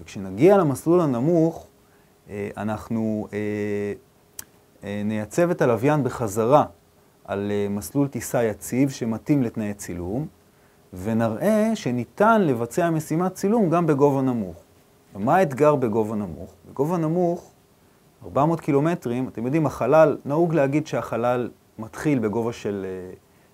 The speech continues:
מאה קילומטר. זו הגדרה פורמלית בלבד. אה, בפועל, אה,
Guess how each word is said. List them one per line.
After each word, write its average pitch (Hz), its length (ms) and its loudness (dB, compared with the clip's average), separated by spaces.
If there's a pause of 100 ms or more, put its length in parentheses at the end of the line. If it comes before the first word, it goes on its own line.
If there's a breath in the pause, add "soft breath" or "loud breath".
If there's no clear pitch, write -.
מאה 117 180 -2
קילומטר. 101 560 -4
זו 101 160 -4
הגדרה 113 320 0
פורמלית 123 500 -2
בלבד. 104 380 -2 (1500 soft breath)
אה, 95 400 -6
בפועל, 160 640 8 (680 soft breath)
אה, 104 60 -12